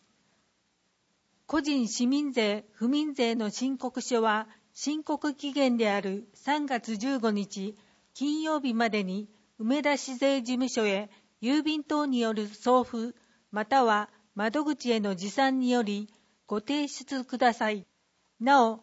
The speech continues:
淀川区役所にも臨時申告会場を開設し、申告の受付を行っています。前年中に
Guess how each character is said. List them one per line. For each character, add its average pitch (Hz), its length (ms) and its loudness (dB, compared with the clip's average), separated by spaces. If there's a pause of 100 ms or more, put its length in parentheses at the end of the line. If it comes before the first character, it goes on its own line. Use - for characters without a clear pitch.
(120)
淀 254 260 2
川 294 200 2
区 294 120 -6
役 294 220 -2
所 262 160 0
に 220 140 2
も 208 300 -2 (200)
臨 254 240 0
時 302 160 -2
申 294 220 -4
告 294 280 -4
会 294 260 0
場 240 260 4
を 226 60 0
開 233 220 0
設 226 300 -6
し、 220 400 -6 (400)
申 294 260 -4
告 294 260 -4
の 269 140 2
受 262 200 -2
付 - 260 0
を 254 120 4
行 262 120 2
っ 254 180 0
て 240 160 -6
い 226 120 0
ま 214 140 -2
す。 - 260 -20 (1300)
前 262 160 4
年 311 300 -2
中 269 260 0
に 254 300 2